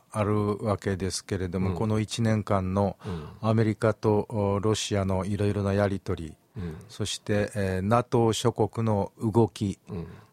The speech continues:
Speaker 1: で、えー、ロシアの、お、指導者たちの発言、
Speaker 2: うん。
Speaker 1: こういったこともね、えー、いろいろと分析をしながら、
Speaker 2: うん。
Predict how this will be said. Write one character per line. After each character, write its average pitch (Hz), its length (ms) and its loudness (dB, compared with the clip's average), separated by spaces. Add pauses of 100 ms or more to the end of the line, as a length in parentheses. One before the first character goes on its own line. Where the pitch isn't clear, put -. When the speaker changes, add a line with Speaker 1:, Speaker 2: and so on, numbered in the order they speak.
Speaker 1:
で、 98 720 2
え 95 60 -2
ー、 95 40 -2
ロ 107 100 4
シ - 260 0
ア 95 120 4
の、 101 680 0
お、 87 80 -4
指 - 340 -2
導 107 140 6
者 95 180 -4
た 90 140 -4
ち - 160 -6
の 95 100 0
発 104 300 -4
言、 98 280 0 (120)
Speaker 2:
う - 20 -8
ん。 80 160 -8 (260)
Speaker 1:
こ - 120 2
う 123 40 6
い - 20 2
っ 113 40 -2
た 117 280 0
こ 120 160 -4
と 113 180 0
も 110 180 2
ね、 87 180 -2 (260)
え 92 240 -4
ー、 90 40 -2
い 95 40 -4
ろ 101 100 0
い 101 60 -2
ろ 98 100 -2
と 101 140 -4
分 110 240 -2
析 110 440 -2
を 101 60 0
し - 160 -6
な 107 140 2
が 104 120 2
ら、 110 240 4
Speaker 2:
う 82 40 -10
ん。 73 100 -12